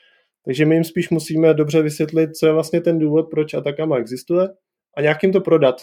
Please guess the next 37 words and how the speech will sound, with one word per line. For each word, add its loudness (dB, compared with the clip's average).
nějak -4
je -2
prostě -2
namotivovat 2
a -4
vysvětlit -6
jim, -2
co -10
je -2
na -4
tom -6
zajímavý, 0
a 0
nějak -4
jako -2
vzbudit -4
zájem. 0
Co -4
si 2
budem 2
říkat, 0
prostě -4
vývojáři 0
jsou -2
skvělí -2
v -10
mnoha -2
ohledech, 0
ale 0
třeba -2
hodně -4
často -4
tady 0
tu -4
charakteristiku -6
úplně -2
nemají. -2